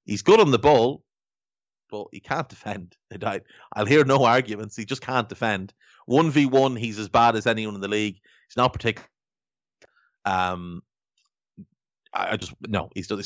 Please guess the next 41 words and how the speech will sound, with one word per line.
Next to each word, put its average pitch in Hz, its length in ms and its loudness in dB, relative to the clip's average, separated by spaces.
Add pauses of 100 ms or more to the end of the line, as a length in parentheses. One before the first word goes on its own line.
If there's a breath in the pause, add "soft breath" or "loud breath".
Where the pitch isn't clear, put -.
he's 101 140 -4
not 107 180 4
for 107 80 -2
me. 85 240 -4 (800 loud breath)
Uh, 135 300 6
these 139 160 -2
next 180 200 -2
two 180 100 2
might 156 160 2
be 143 80 -2
a - 20 2
little 147 140 0
bit 123 120 -4
controversial. 131 560 -2
Jack 147 280 2
Grealish, 151 560 -2 (160)
I, 123 180 2
I 127 40 2
think 147 160 -4
he's 123 160 -8
a 110 40 -4
very 131 220 2
talented 135 500 0
player. 151 240 2
I 135 60 0
think 123 120 -6
he's 104 120 -14
a 101 60 -6
good 143 220 0
footballer. 151 580 0 (1080)
I'm 127 320 4
yet 139 280 0
to 135 60 -8
see 139 220 -2
enough 131 220 0
evidence 131 480 0
that 120 160 0
he 113 160 -8
really 127 420 -2
facilitates 120 760 -4
winning. 135 480 0